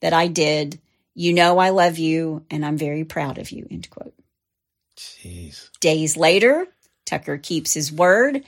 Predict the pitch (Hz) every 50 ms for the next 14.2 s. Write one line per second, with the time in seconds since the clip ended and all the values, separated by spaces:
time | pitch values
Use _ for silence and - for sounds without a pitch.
0 | _ _ _ - - 151 147 151 151 156 151 147 160 151 160 165 160 170 175 180
1 | 185 180 180 175 185 180 190 185 196 202 196 196 190 208 196 214 208 214 214 214
2 | - - 277 240 233 233 240 240 254 277 294 294 302 320 - _ _ _ _ _
3 | _ _ _ _ _ - 175 190 190 196 202 202 202 196 - - _ _ _ -
4 | 220 220 - - 254 254 - - 254 247 240 214 226 247 240 240 240 233 240 247
5 | 254 247 240 - - - - - 226 208 220 240 254 269 269 262 269 269 269 277
6 | 277 277 277 269 269 269 285 294 311 339 370 370 453 453 392 392 - 147 - -
7 | 135 123 127 160 - _ _ _ - 185 170 - 185 190 - 214 208 196 196 196
8 | - 220 196 190 196 185 190 185 185 190 - - 226 254 320 320 - - - -
9 | - - - - _ _ _ _ _ _ _ - 196 196 - 269 247 - - 285
10 | 294 277 - 381 392 415 403 381 320 339 311 - 320 294 285 285 285 277 269 269
11 | 254 233 302 330 339 330 - 269 220 196 208 190 208 - - 277 277 269 247 190
12 | 190 - 175 151 160 - 131 - - - - - - - - - - - - -
13 | - - 113 101 90 - 185 180 185 208 214 202 185 214 233 247 233 262 277 269
14 | 247 - -